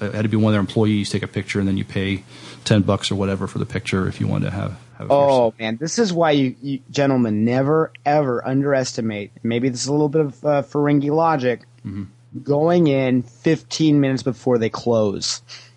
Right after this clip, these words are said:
Speaker 2: <laughs> Because you love Star Trek stuff, and you'll know that it's all props and whatever.
Speaker 1: Mm-hmm.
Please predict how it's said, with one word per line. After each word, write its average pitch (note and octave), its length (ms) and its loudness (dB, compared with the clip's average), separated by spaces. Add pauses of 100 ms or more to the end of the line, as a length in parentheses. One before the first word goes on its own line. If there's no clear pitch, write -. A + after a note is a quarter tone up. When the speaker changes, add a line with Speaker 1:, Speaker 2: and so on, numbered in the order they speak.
(140)
Speaker 2:
<laughs> D3+ 100 2 (1900)
Because G3 320 2
you B3+ 140 6
love F#3 300 4
Star D#3+ 240 2
Trek - 240 -4
stuff, C#3+ 300 -2
and C3 140 -6
you'll D#3+ 160 0
know D3 200 2
that C#3 120 0
it's C3 120 -4
all C#3 140 4
props C#3 420 0
and E3+ 80 -2
whatever. F3 440 2 (120)
Speaker 1:
Mm-hmm. G#2+ 160 -2